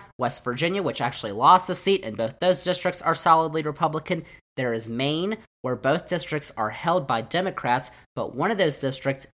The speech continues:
is rated as a lean Republican district, which is the same as the last map, so that's interesting. There's Montana, which added a seat. They only had one Republican seat.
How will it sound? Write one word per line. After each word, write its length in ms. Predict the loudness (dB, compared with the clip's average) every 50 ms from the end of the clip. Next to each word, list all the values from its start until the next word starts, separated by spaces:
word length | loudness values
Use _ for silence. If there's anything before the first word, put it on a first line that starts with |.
| _
is 240 | -6 -6 -6 -6 -6
rated 500 | -8 -8 -6 -2 0 0 2 0 0 -2 -2
as 240 | -2 -2 -2 -2 -2
a 160 | -4 -4 -4
lean 480 | -4 -6 -6 -4 -4 -2 -2 -2 -2 -2
Republican 600 | -4 -4 -4 0 0 0 0 0 -2 -4 -8 -6
district, 420 | -6 -6 -6 -4 -6 -8 -8 -6
which 180 | -8 -8 -6 -8
is 120 | -10 -8
the 100 | -8 -10
same 260 | -8 -6 -6 -6 -6 -8
as 80 | -10
the 100 | -10 -10 -6
last 360 | 0 2 2 2 2 0 -6
map, 260 | -8 -8 -8 -10 -10
so 100 | -10 -4
that's 220 | -2 -2 -2 -2
interesting. 460 | -4 -8 -6 -6 -6 -2 0 -2 -2 -2 -6 -14 -20 _ _ -4
There's 240 | -2 -2 -2 0 0
Montana, 640 | 0 0 0 0 -2 -6 -4 -4 -2 0 0 0 0
which 300 | 0 -4 -4 -6 -10 -4
added 300 | 4 8 8 8 8 8
a 80 | 2 0
seat. 400 | 0 0 0 0 -2 -2 -4 -8 -12 -14 _ _ _ -4
They 100 | -2 0
only 180 | 0 0 -2 -2
had 280 | -2 -4 -4 -6 -6
one 260 | -2 0 0 0 0
Republican 560 | -2 -4 -2 -2 -2 0 -2 -4 -4 -6 -8 -6
seat. 320 | -4 -2 -2 -2 -4 -6